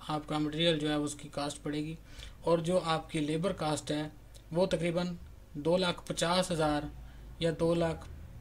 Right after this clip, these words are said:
अ, सत्तर हज़ार इनके, इनके दरमियान आपकी आएगी। तो इस तरह जो आपका plumbing का और बिजली का काम है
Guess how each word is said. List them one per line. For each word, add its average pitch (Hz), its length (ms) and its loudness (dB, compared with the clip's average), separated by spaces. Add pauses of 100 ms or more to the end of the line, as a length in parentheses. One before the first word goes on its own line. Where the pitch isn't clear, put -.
(160)
अ, 147 220 2
सत्तर 180 380 4
हज़ार 151 420 4 (180)
इनके, 170 320 0 (560)
इनके 165 340 0
दरमियान 151 400 2
आपकी 151 320 -2
आएगी। 156 340 -2 (500)
तो 160 220 2
इस 185 160 -2
तरह 190 180 4
जो 180 160 2
आपका 175 840 0 (280)
plumbing 208 420 6
का 208 140 4
और 190 100 4
बिजली 175 300 2
का 202 140 4
काम 139 300 -2
है 139 80 -10